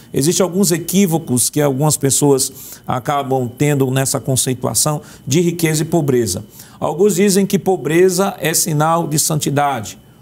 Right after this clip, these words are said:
Outros dizem que pobreza é sinal de pecado. E aqui tem o bojo de toda a teologia da prosperidade. Outros dizem que riqueza é sinal de santidade,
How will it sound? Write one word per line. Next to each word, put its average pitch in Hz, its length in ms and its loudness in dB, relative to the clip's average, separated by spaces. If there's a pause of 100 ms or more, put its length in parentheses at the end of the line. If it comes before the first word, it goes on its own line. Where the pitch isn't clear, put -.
(380)
Outros 160 400 2
dizem 156 260 2
que 156 120 0
pobreza 156 760 0
é 147 120 0
sinal 143 420 0
de 139 80 -6
pecado. 139 460 -4
E 127 40 2
aqui 170 400 0 (320)
tem 143 220 0
o 151 80 2
bojo 143 400 2
de 139 140 2
toda 156 240 0
a 156 40 -2
teologia 151 460 0
da 147 100 0
prosperidade. 139 840 -2 (580)
Outros 170 340 2
dizem 196 340 2
que 185 100 0
riqueza 185 680 2
é 160 120 -2
sinal 165 460 0
de 165 80 -2
santidade, 160 800 0